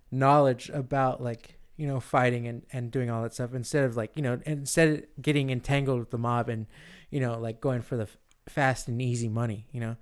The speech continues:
It was a detriment to his career in the long run, obviously, because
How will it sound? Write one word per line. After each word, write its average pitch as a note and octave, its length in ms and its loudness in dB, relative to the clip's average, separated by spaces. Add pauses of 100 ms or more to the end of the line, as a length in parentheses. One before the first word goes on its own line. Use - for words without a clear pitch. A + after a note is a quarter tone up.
(240)
It F#3 100 -2
was D3+ 160 2
a C#3 60 -2
detriment C3+ 540 0
to C3 100 -2
his A2 120 -2
career A2+ 440 -2
in C3 140 -2
the A#2 100 -2
long G#2+ 260 -4
run, G#2 160 -12
obviously, A2 480 -6
because A2 440 -10